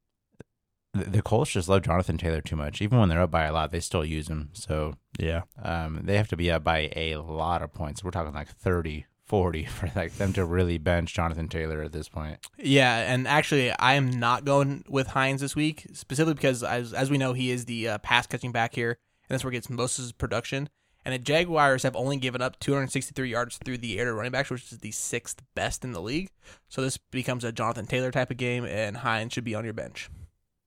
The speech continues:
Speaker 2: Alrighty. Um, let's move on to the next matchup here. The Browns taking on the Patriots.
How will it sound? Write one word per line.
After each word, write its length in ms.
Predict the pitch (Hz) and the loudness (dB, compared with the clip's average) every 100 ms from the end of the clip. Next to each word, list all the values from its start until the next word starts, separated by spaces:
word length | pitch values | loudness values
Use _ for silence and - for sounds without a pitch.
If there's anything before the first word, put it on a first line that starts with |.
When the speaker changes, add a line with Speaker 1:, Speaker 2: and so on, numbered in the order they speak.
| _ _ _ _ _ _ _ - | _ _ _ _ _ _ _ 2
Speaker 2:
Alrighty. 460 | 147 113 113 143 - _ _ _ _ _ _ | 6 8 8 4 0 _ _ _ _ _ _
Um, 800 | - 110 110 110 110 110 110 107 - _ _ _ - - - | 4 8 8 8 8 6 6 2 -4 _ _ _ -16 -16 0
let's 240 | 117 120 | 2 4
move 220 | 123 120 | 6 8
on 480 | 120 120 120 120 120 | 10 10 10 8 8
to 100 | 113 | 6
the 80 | 113 | 4
next 280 | 113 110 - | 4 2 2
matchup 480 | 113 113 107 117 98 | 4 4 6 4 4
here. 180 | 117 113 | 4 6
The 80 | 101 | 4
Browns 600 | 92 107 110 110 110 - | 4 4 6 4 2 0
taking 260 | 110 110 | 0 0
on 140 | 107 101 | 0 0
the 80 | |
Patriots. 840 | 92 - 113 - 110 104 - - | 0 0 0 0 0 0 -2 -6